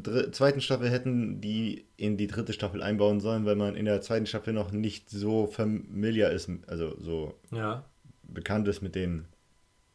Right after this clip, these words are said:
Speaker 2: Char-, Charakteren
Speaker 1: mit den
Speaker 2: und
Speaker 1: Figuren,
Speaker 2: so.
Speaker 1: genau.
Speaker 2: Ja.
Speaker 1: Genau. Aber hat an sich trotzdem funktioniert. Ich freue mich jetzt richtig auf die dr-, dritte Staffel, weil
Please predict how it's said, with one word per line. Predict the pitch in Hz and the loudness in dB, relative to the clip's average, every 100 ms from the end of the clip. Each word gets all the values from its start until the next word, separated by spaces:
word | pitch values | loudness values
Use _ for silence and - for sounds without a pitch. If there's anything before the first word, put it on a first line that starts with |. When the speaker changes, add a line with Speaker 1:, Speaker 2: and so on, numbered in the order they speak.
| _ _ _ _ _ _ _ _ _ | _ _ _ _ _ _ _ _ _
Speaker 2:
Char-, | 117 110 | -6 -6
Charakteren | 110 104 101 110 101 | -4 -8 -4 -2 4
Speaker 1:
mit | |
den | 98 98 | 4 4
Speaker 2:
und | 85 | 0
Speaker 1:
Figuren, | 98 90 90 85 | -4 -2 0 0
Speaker 2:
so. | |
Speaker 1:
genau. | 85 78 76 | -2 -2 -4
Speaker 2:
Ja. | 101 - _ _ _ 107 | -8 -10 _ _ _ -12
Speaker 1:
Genau. | 73 67 - - - - - - | -10 -10 -12 -18 -20 -20 -12 0
Aber | 107 107 107 98 | 4 6 4 2
hat | 113 | 4
an | 117 | 4
sich | 110 113 - - | 2 -2 -8 -6
trotzdem | 117 110 | -4 -4
funktioniert. | 104 104 113 120 - - - _ - | -6 -6 0 4 2 0 -16 _ -2
Ich | |
freue | 123 123 | 4 6
mich | 123 | 6
jetzt | 107 107 110 | 2 0 -2
richtig | 85 135 143 123 | 4 4 6 4
auf | - | 2
die | 104 | -2
dr-, | 107 - | -6 -4
dritte | 123 117 | -4 -2
Staffel, | 131 123 139 127 135 | 0 2 4 2 -2
weil | 95 98 98 95 | -2 0 0 -2